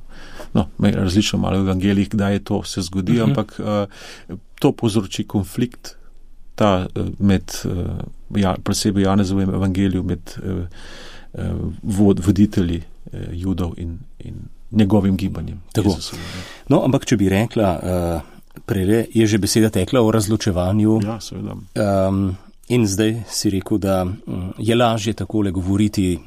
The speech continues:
Speaker 2: da se nekako vse pogliha, po domače povedano, in se ne
Speaker 1: Ja.
Speaker 2: sledi resnici. Eh, tu se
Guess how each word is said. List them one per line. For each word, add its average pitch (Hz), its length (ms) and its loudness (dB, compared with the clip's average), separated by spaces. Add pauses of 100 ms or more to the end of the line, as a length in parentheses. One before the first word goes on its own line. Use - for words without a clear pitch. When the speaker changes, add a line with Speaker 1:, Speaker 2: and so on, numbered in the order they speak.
(140)
Speaker 2:
da 95 560 -2 (120)
se 101 400 -2
nekako 107 420 0
vse 107 420 2 (680)
pogliha, 110 460 2
po 78 140 -12
domače 85 380 -4
povedano, 90 460 -6
in 87 100 -4
se - 140 -6
ne 87 80 -2
Speaker 1:
Ja. 110 60 0
Speaker 2:
sledi 92 280 0
resnici. 101 520 2 (340)
Eh, - 100 -6 (340)
tu 160 300 4
se - 280 0